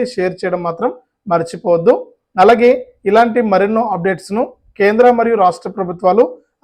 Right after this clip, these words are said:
రైతన్నలకు తీసుకొచ్చే పథకాల కోసం మీరు వెంటనే కూడా ఇలాంటి అప్‌డేట్‌ను మిస్ అవ్వకుండా ఉండాలంటే తప్పకుండా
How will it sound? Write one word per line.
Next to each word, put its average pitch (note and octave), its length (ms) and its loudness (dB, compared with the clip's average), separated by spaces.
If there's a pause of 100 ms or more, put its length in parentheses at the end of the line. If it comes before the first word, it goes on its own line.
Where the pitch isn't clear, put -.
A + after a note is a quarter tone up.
(100)
రైతన్నలకు A3+ 520 2 (120)
తీసుకొచ్చే G3+ 460 -6 (100)
పథకాల F3+ 320 -2 (120)
కోసం G#3 220 -6 (400)
మీరు F3+ 160 0 (400)
వెంటనే G#3 380 -2
కూడా A3 160 4 (420)
ఇలాంటి G#3+ 320 2 (100)
అప్‌డేట్‌ను G#3 440 -2
మిస్ F3+ 180 -6
అవ్వకుండా G3+ 320 0 (100)
ఉండాలంటే F3+ 440 0 (520)
తప్పకుండా A#3+ 440 2